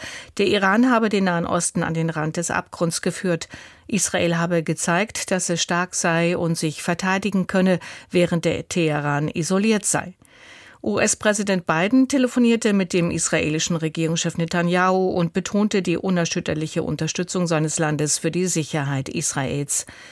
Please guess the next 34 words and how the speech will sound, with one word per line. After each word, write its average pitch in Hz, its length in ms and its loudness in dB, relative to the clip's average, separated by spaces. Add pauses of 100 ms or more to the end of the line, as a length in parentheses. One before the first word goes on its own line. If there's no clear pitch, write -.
(180)
Zahlreiche 170 580 0
europäische 170 680 0
Staaten 202 460 2
warnten 160 460 0
vor 185 160 -2
einem 180 280 -2
Flächenbrand 165 840 -2
in - 140 -2
der 143 160 -2
Region. 139 400 -4 (1200)
Der 208 140 4
iranische 220 540 4
Präsident 220 600 0
Raisi 214 600 2
hat 233 180 0
nach 220 240 2
dem 214 220 0
Angriff 190 340 -2
seines 180 360 -2
Landes 175 340 -2
auf 165 180 -2
Israel 180 600 0
vor 233 180 0
einer 196 400 2
militärischen 190 800 0
Reaktion 185 640 0
gewarnt. 147 480 0 (560)
Raisi 185 480 2
sagte, 202 560 0
wenn 196 160 2
Israel 220 720 0
oder 165 340 0
seine 151 320 0
Unterstützer 180 800 -2